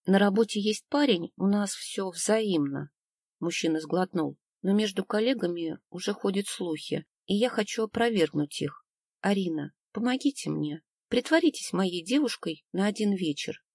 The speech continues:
Я буду вам очень признателен за это». Мне стало до боли жалко его. Взрослый мужчина. А из-за своих нестандартных предпочтений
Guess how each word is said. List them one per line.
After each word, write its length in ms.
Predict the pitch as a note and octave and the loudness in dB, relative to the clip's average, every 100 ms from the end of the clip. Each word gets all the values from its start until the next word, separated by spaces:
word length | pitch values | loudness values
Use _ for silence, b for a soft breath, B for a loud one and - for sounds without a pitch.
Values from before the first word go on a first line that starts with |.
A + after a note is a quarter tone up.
| _ | _
Я 140 | - G#3+ | -4 -2
буду 200 | A3 G#3 | 2 2
вам 220 | A3 A#3 | 2 2
очень 300 | A3 - D3 | 0 -2 -2
признателен 680 | D#3 D#3 E3 D#3 - D3+ D3+ | -2 0 2 2 -2 -4 -4
за 140 | - | -2
это». 460 | D#3+ D#3 D3 - F3+ _ _ _ _ | -2 -2 -6 -12 -14 _ _ _ _
Мне 200 | F3+ F#3+ | 0 0
стало 380 | - - A#3+ F#3+ | 0 -4 -4 -4
до 220 | D#3+ F#3 | 0 -2
боли 340 | D#3+ A3+ C#4 | 0 2 2
жалко 460 | A#3+ F#3 E3 C#3+ - | 2 -2 -2 -4 -8
его. 400 | C#3+ D3 C#3+ D3 _ _ - | -6 -8 -10 -14 _ _ -4
Взрослый 440 | G3 B3 - F#3 | 0 2 2 0
мужчина. 640 | F3+ E3 - - D3+ C#3+ D3+ _ _ | 0 -2 -4 -2 -2 -4 -10 _ _
А 200 | F3 F#3 - - | 4 6 4 2
из-за 240 | F3 F#3 | 0 0
своих 460 | - - G3 G3+ - | -2 0 0 0 -2
нестандартных 760 | E3+ - F#3 F#3 G3 - F3+ | -4 2 2 2 0 0 -4
предпочтений 920 | - F#3+ - G3 - - C#4+ A3 F3+ | -4 -6 -2 -4 -2 6 8 8 4